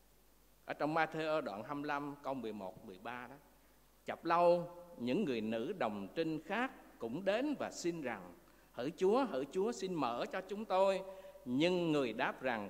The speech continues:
"Quả thật ta nói cùng các ngươi, ta không biết các ngươi đâu. Vậy hãy tỉnh thức, các ngươi không biết Ngài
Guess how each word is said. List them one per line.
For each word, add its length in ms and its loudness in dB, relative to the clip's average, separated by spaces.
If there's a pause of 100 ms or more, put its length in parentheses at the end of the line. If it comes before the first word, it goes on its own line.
(100)
"Quả 340 4
thật 220 6
ta 100 4
nói 180 6
cùng 220 2
các 220 -2
ngươi, 200 8
ta 320 6
không 320 2
biết 180 6 (100)
các 180 0
ngươi 140 2
đâu. 320 10 (760)
Vậy 140 -12
hãy 160 0
tỉnh 320 -2
thức, 440 0
các 180 -6
ngươi 260 2
không 280 -6
biết 220 -6
Ngài 300 -4